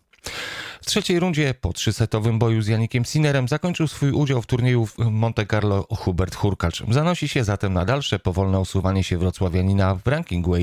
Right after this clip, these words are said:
T P. Iga Świątek ostatnich kilkanaście dni poświęciła na odpoczynek i leczenie kontuzji żeber.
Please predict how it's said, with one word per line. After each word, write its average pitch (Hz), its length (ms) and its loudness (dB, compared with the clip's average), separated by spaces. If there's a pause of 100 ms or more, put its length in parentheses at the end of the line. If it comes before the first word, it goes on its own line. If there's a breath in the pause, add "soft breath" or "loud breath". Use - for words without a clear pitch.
T 98 120 0
P. 98 120 0 (480)
Iga 95 260 2
Świątek 117 420 -2 (720 loud breath)
ostatnich 123 440 2
kilkanaście 107 520 0
dni 95 160 0
poświęciła 92 500 0
na 90 100 2
odpoczynek 92 520 -2
i 156 100 0
leczenie 98 380 0
kontuzji 92 420 0
żeber. 95 340 0